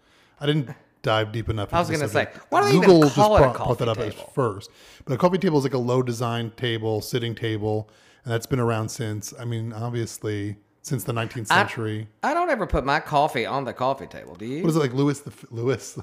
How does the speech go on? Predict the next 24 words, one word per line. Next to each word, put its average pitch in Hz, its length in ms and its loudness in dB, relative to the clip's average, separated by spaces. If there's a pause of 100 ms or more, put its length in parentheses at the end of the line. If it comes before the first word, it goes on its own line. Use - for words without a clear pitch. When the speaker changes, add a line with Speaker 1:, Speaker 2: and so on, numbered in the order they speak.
Speaker 1:
<laughs> - 120 -20
Louis. 143 320 -6
Speaker 2:
Louis. 120 480 -4 (1160)
Speaker 1:
Louis 123 360 -2
the 117 160 -4
third. 117 420 -6 (520)
<laughs> - 500 -12
Louis. 127 220 -2
Speaker 2:
Wait, 123 200 -4 (180)
do 143 100 -4
you 262 140 0
ever 180 320 0
actually 147 220 0
put 143 260 -2
your 127 120 -4
coffee 127 420 -2
on 117 200 -4
the 107 80 -6
coffee 104 320 -8
table? 165 320 -8 (440)
Speaker 1:
Mm-hmm. 113 480 -10
Speaker 2:
You 127 120 -2
do? 123 240 -4 (200)
Speaker 1:
Mm-hmm. 139 180 0